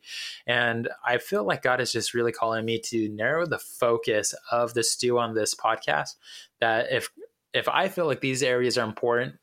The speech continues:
then they're probably gonna be important to somebody else as well. Uh, and because these are the things that I spend the majority of my time on, these are the things that I can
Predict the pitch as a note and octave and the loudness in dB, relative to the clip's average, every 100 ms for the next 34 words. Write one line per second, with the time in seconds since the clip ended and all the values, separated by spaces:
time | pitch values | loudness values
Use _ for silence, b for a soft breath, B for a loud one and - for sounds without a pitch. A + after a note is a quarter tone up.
0 | - B2 A#2 A#2 D#3+ D#3+ D3 B2 A#2+ - | -4 0 2 2 0 0 0 0 0 0
1 | A#2+ A2 A2 A#2 A2+ A2+ G#2+ G#2 - - | -2 0 0 0 0 2 2 2 0 -4
2 | C3 A#2+ A#2 A2+ A2+ A2+ A2 G#2+ G#2+ B | 0 2 2 0 0 2 4 2 0 B
3 | B B B A#2 A2 G#2+ G#2 B2 _ _ | B B B 0 2 2 0 -6 _ _
4 | - D3 C3 A#2 C#3 B2 C3 C3+ B2+ A#2 | -2 0 0 -2 -2 0 0 0 0 0
5 | A2+ B2 A#2+ A#2+ A#2 A#2 A2 - C3 B2+ | -2 -2 0 2 2 2 0 0 2 2
6 | A#2+ A#2+ A#2 A2 A2+ A#2+ B2+ A2+ A#2 G#2+ | 0 -2 -2 0 2 4 4 2 0 0
7 | - A#2+ A2 G#2+ - C3 C3+ A2+ G#2+ A#2 | 0 0 0 -4 -4 -2 0 0 -2 -8
8 | B2+ A#2+ A#2 B2 A#2 A2 A#2+ C3 B2 A2+ | -4 -4 0 0 0 -2 -4 -2 0 0
9 | A2 A2 - A#2 A2+ C3 | 2 0 0 -2 -4 -8